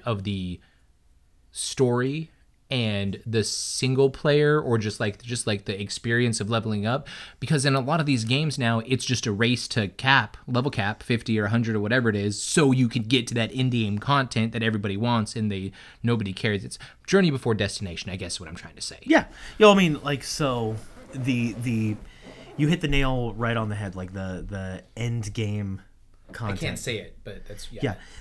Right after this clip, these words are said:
Speaker 2: The, the, like, right now, the natural progression of a video game is you have your early game content, which is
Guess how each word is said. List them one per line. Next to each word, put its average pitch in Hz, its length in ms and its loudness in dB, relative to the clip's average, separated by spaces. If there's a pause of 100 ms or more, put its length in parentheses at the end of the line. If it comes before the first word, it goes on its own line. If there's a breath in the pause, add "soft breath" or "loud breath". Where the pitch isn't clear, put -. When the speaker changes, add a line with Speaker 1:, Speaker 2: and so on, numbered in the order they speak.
Speaker 2:
The, 123 500 0
the, 110 500 0 (180)
like, 135 200 0
right 160 200 4
now, 143 180 2
the 120 120 -2
natural 120 360 -2
progression 107 500 -4
of 110 120 4
a - 20 -6
video 90 380 -6
game 80 360 -12
is 80 460 -12 (440 loud breath)
you 98 680 -4
have 92 760 -6 (320)
your 101 320 -6
early 127 320 0
game 117 340 0
content, 104 720 -4
which 95 260 -8
is 98 580 -6